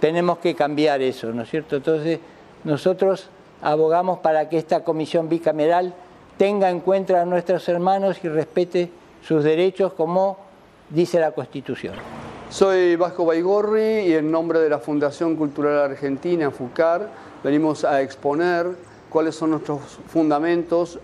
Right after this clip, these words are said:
Speaker 2: en contra de esta reforma o presunta reforma del Código Civil argentino, ¿no? Eh, creemos que hay que hacer una reforma, pero no cualquier reforma ni de cualquier manera. Esta es una reforma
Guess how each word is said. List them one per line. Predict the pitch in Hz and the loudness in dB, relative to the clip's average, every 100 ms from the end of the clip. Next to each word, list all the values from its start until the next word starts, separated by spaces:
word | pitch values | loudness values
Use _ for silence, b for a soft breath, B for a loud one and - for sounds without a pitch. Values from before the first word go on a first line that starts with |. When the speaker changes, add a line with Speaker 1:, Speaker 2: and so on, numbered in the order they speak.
| - | -2
Speaker 2:
en | 143 131 127 127 | 0 0 -2 -2
contra | 170 190 175 - 135 | 0 0 0 -2 -2
de | 127 135 | 0 -2
esta | 135 147 135 127 123 123 | -2 0 0 0 -4 -6
reforma | 135 127 170 165 147 147 147 147 | -6 -2 0 0 0 -2 -2 -4
o | 123 | -8
presunta | 131 120 - 147 151 | -8 -10 -10 -4 -2
reforma | 143 139 - 151 151 151 151 | 0 -2 0 0 0 -2 -4
del | 135 123 | -6 -4
Código | 139 143 135 127 120 | -2 0 0 0 0
Civil | 117 127 127 131 | -4 -6 -4 -2
argentino, | 123 - 117 101 107 95 - | -2 -4 -10 -10 -10 -12 -12
¿no? | 156 180 B B B B | -12 -12 B B B B
Eh, | - 139 139 | 0 2 2
creemos | 151 165 214 208 165 | 0 2 2 2 -2
que | - | 0
hay | 156 | 0
que | 147 | -2
hacer | 139 156 | -4 -2
una | 151 147 | 0 0
reforma, | 160 156 202 208 220 | -2 0 0 0 0
pero | 190 180 202 - - | 0 0 0 -2 -2
no | 165 180 | 0 2
cualquier | 170 160 170 | 0 0 -2
reforma | 165 160 170 170 165 | -2 -2 -2 0 -2
ni | |
de | 143 131 | -2 0
cualquier | 131 117 135 | -2 -2 -4
manera. | 123 110 107 98 92 B B - | -2 -4 -4 -6 -8 B B -12
Esta | 196 | -2
es | |
una | 214 202 | 2 2
reforma | 190 - 208 202 202 | 0 0 0 0 -2